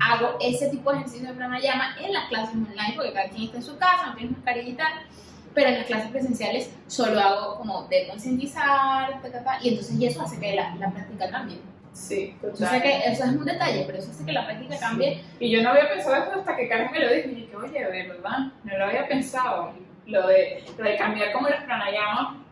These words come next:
Speaker 2: eh, porque claro, es como dices tú, uno,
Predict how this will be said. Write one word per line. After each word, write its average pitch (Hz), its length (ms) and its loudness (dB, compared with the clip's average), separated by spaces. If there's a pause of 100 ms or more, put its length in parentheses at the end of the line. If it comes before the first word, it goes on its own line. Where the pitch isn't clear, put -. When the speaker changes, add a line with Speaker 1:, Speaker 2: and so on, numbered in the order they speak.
Speaker 2:
eh, 202 600 0 (200)
porque - 260 -2
claro, - 260 4 (160)
es 220 80 -4
como 254 140 -4
dices 277 280 -2
tú, 311 120 0
uno, 226 260 4